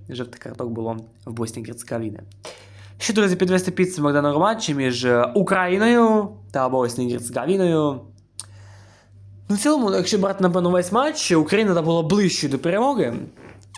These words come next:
але кінцівку Боснія все-таки за-, е, забрала собі, напевно, все-таки нічия. Ну, напевно, все-таки рахунок якби справедливий, хоча і справді Україна, е, дуже здорово провела кінцівку поєдинку.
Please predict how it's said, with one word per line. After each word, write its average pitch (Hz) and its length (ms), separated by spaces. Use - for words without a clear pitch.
але 156 300
кінцівку 156 460
Боснія 151 340
все-таки 139 280
за-, 160 400
е, 165 40
забрала 156 380
собі, 202 320
напевно, 190 340
все-таки - 340
нічия. 165 420
Ну, 165 140
напевно, 147 540
все-таки - 380
рахунок 208 540
якби 202 200
справедливий, 269 920
хоча 240 480
і 233 80
справді 185 460
Україна, 165 840
е, 165 480
дуже 180 260
здорово 160 380
провела 147 340
кінцівку 151 720
поєдинку. 127 680